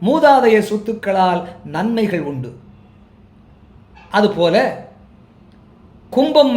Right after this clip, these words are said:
லக்னத்திலே பிறந்தவர் ஜாதகத்திலே அந்த கும்பம் லக்னத்திற்கு ஒன்பதாம் இடமாகிய துலாத்திற்கு அதிபதியாகிய சுக்கிர பகவான் அந்த கும்பம் லக்னத்திலிருந்து நான்காம் இடத்தில் இருந்தால்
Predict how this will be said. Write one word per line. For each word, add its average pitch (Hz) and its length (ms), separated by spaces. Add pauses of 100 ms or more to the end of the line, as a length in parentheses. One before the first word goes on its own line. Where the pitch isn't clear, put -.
லக்னத்திலே 214 520 (100)
பிறந்தவர் 208 400
ஜாதகத்திலே 202 600 (1120)
அந்த 220 160 (160)
கும்பம் 311 380
லக்னத்திற்கு 226 600 (340)
ஒன்பதாம் 269 440
இடமாகிய 214 460 (400)
துலாத்திற்கு 285 600
அதிபதியாகிய 208 720 (380)
சுக்கிர 277 440
பகவான் 190 500 (1000)
அந்த 220 180 (140)
கும்பம் 302 400
லக்னத்திலிருந்து 233 800
நான்காம் 220 360
இடத்தில் 185 320
இருந்தால் 170 460